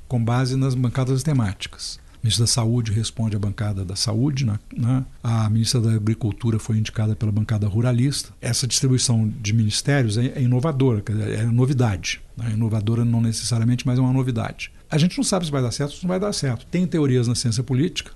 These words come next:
que dizem o seguinte: se não distribuir os ministérios proporcionalmente, não vai ter condições de governabilidade. Então tá aí uma boa oportunidade pra verificar se isso é uma lei, é, de ferro do presidente saindo de coalizão ou se há formas diferentes de obter governabilidade,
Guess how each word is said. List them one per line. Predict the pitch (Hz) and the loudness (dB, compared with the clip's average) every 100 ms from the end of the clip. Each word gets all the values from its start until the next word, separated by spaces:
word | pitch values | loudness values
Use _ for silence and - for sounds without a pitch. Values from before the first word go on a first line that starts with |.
| - | -12
que | - | -2
dizem | 131 147 156 | 2 2 2
o | |
seguinte: | - 127 120 | 2 2 2
se | - 175 | 0 2
não | 190 | 2
distribuir | - - 139 131 | 0 0 2 2
os | 127 | 2
ministérios | 123 113 - 113 107 | 2 0 0 -2 -4
proporcionalmente, | - 120 127 - 135 139 151 | -4 -4 -4 0 0 0 0
não | 160 | -2
vai | 165 | -2
ter | 160 151 | -2 -2
condições | 151 - 143 | -2 0 -2
de | 143 | 0
governabilidade. | 143 139 139 143 123 107 92 - - | 0 2 2 0 0 -2 -4 -8 -6
Então | - 127 | 0 2
tá | 165 | 4
aí | 147 139 | 2 4
uma | 151 | 4
boa | 135 151 | 2 2
oportunidade | 151 135 139 131 135 | 0 -2 0 2 0
pra | 139 | -2
verificar | 139 135 135 131 - 120 120 | -4 0 0 0 -2 -2 0
se | - 135 | 0 -2
isso | - | 2
é | 135 | 2
uma | 127 | 4
lei, | 117 127 160 - - | 4 4 2 -2 -6
é, | 113 110 | -2 -2
de | 98 - | -2 0
ferro | 135 131 113 | 2 4 2
do | 113 | 0
presidente | 113 107 113 | -2 0 0
saindo | 117 113 | 0 0
de | |
coalizão | - 131 135 151 202 - - | 0 0 2 0 -2 -8 -4
ou | 208 | -2
se | 214 214 | 0 0
há | 185 | -2
formas | - 147 143 151 165 - - - | -2 -2 0 0 -4 -6 -10 -8
diferentes | 120 127 - 135 135 147 165 | -6 -4 2 4 4 2 -4
de | 156 | -4
obter | 135 143 127 - 135 | -2 -2 -2 0 0
governabilidade, | 131 127 131 127 120 120 123 131 139 143 | 2 2 2 0 0 0 0 0 0 -2